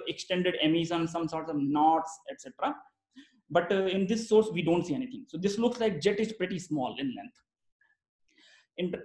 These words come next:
and second thing, you see that the, uh, the companion galaxy is com-, is, is completely radio quiet.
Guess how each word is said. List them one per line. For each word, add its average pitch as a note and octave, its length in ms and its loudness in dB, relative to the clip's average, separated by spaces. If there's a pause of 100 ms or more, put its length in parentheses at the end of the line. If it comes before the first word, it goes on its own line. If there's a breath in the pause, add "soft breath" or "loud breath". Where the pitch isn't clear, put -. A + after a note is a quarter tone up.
and F#3 120 2
second C4 280 2
thing, C4+ 100 8
you A#3+ 140 6
see A#3+ 160 2
that G#3+ 260 4
the, D#3+ 320 0 (100)
uh, - 60 -6 (220)
the F#3 140 2
companion F#3+ 580 4
galaxy G#3+ 340 2
is G#3+ 100 0
com-, E3 300 -4
is, F#3+ 160 -2
is F#3+ 260 -2
completely F3 420 -4
radio B2 220 -6
quiet. F2+ 260 -12